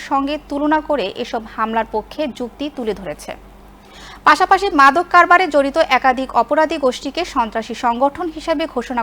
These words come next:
করেছে তারা। কিন্তু আন্তর্জাতিক আইন বিশেষজ্ঞ, মানবাধিকার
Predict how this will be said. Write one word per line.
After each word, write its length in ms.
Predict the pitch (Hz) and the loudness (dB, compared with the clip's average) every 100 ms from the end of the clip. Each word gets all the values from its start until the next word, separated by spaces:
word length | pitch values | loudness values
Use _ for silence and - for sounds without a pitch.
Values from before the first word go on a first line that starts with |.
| 214 | -4
করেছে 260 | 202 196 359 | -6 -6 -4
তারা। 180 | 170 123 - - - - - - | -2 -2 -8 -18 -20 -18 -10 -6
কিন্তু 240 | 370 320 311 277 | -2 2 2 4
আন্তর্জাতিক 520 | 277 359 339 370 381 - 262 | 4 2 2 2 2 -2 2
আইন 140 | 269 311 311 | 4 2 -2
বিশেষজ্ঞ, 460 | 339 - 320 226 226 240 233 | -6 -2 -2 0 -2 0 2
মানবাধিকার 600 | 262 320 349 349 349 | 4 4 2 2 2